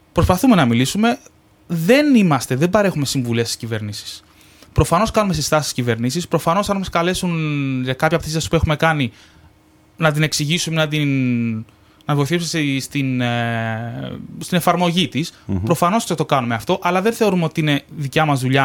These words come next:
Speaker 1: να υποκαταστήσουμε το ρόλο της κυβέρνησης.
Speaker 2: Σωστό.
Speaker 1: Εμείς θεωρούμε
Speaker 2: Αλλά σας ζητάνε. Εγώ δεν, δεν,
Speaker 1: Ναι.
Speaker 2: δεν ρώτησα αν υπάρχουν όμως περιπτώσεις που οι κυβερνήσεις ίδιες μπορεί να ζητήσουν ακριβώς αυτό το πράγμα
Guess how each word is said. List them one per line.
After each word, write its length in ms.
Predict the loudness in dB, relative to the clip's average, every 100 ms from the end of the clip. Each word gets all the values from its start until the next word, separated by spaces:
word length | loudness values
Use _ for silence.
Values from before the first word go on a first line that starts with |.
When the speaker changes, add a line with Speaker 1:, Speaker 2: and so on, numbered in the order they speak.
| 2
Speaker 1:
να 60 |
υποκαταστήσουμε 440 | -2 -4 -4 -4 0
το 80 |
ρόλο 120 | 0 0
της 100 | -2
κυβέρνησης. 560 | -2 0 -2 -4 -10 -6
Speaker 2:
Σωστό. 360 | -2 0 0 -2
Speaker 1:
Εμείς 320 | -6 -6 0
θεωρούμε 220 | 4 6
Speaker 2:
Αλλά 80 | 6
σας 120 | 6
ζητάνε. 380 | 6 6 4 4 0
Εγώ 180 | 2 4
δεν, 200 | 4 2
δεν, 140 | 4 6
Speaker 1:
Ναι. 300 | 6 6 6
Speaker 2:
δεν 100 | 8
ρώτησα 280 | 6 4 0
αν 140 | 0 -6 -20 -20 -6
υπάρχουν 360 | 0 4 6 6
όμως 160 | 4
περιπτώσεις 380 | 4 4 4 2
που 80 | 0
οι 40 |
κυβερνήσεις 400 | 0 2 4 4 4
ίδιες 220 | 2 4
μπορεί 160 | 4
να 80 | 4
ζητήσουν 420 | 4 2 0 2
ακριβώς 360 | 2 4 2 2
αυτό 140 | 2
το 60 | 2
πράγμα 360 | 4 2 2